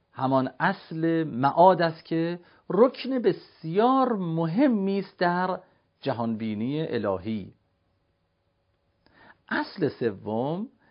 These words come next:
اعتقاد به بعثت پیامبران از طرف خدای متعال برای اینکه بشر را به سوی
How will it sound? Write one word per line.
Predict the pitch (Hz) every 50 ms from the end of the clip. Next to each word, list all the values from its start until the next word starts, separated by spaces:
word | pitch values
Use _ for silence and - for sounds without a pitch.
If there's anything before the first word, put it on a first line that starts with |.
| _ _ _ _ -
اعتقاد | 139 131 127 123 117 - - 120 107 - - 131 147 160 180 170 196 196 190
به | 170 190 190 196 196 208 226 226 - _ _ _ _ -
بعثت | 120 120 151 - - 151 151 - - - - 214 240 233 - 240 226 233 233
پیامبران | 226 - - 151 143 131 131 127 123 117 113 113 113 117 131 156 185 208 220 214 -
از | 165 - - -
طرف | - 110 110 110 110 - 127
خدای | 127 - - 131 147 185 196 160 131 117
متعال | 107 107 - - 104 - - 98 95 - 123 - _ _ _ _ _ _ _ _ _ _ _ _ _ _ _ -
برای | 127 127 127 143 147 147 143 139
اینکه | 131 147 151 139 - - 120 110 110 107 110 - _ _ _ _ _ _ _ _ -
بشر | 139 143 - - 180 170 170 151
را | 139 135 135 127 123
به | 113 - 113 123
سوی | - - - 208 196 165 123 107 104 98 101